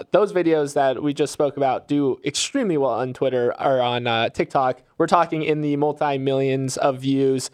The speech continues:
but I want to kinda dig into what is it about your videos or just the, the videos you make in general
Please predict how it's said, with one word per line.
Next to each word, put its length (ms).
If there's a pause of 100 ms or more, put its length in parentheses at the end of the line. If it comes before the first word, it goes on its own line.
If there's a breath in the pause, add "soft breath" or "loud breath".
(260 soft breath)
but 280
I 120
want 360
to 120
kinda 240
dig 240
into 540
what 340
is 200
it 140
about 560 (300)
your 260
videos 580
or 140
just 380
the, 260
the 80
videos 300
you 40
make 160
in 160
general 600